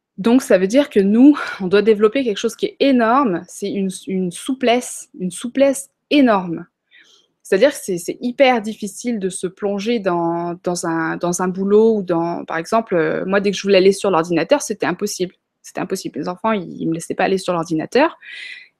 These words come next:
Et, euh, et donc, il a fallu que je repense la façon dont je voulais travailler. Et, euh, notamment, c'est à ce moment-là que j'ai commencé à faire de la radio.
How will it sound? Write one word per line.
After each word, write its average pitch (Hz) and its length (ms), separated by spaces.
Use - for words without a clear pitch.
Et, 175 220
euh, 160 240
et 151 140
donc, 185 200
il 185 80
a 160 60
fallu 226 300
que 214 140
je 185 180
repense 233 720
la 185 100
façon 185 300
dont 254 100
je 220 80
voulais 208 180
travailler. 175 540
Et, 175 240
euh, 170 140
notamment, 175 460
c'est 214 160
à - 20
ce - 140
moment-là 185 220
que 202 60
j'ai 185 120
commencé 175 280
à 185 80
faire 185 160
de 175 80
la 160 120
radio. 160 420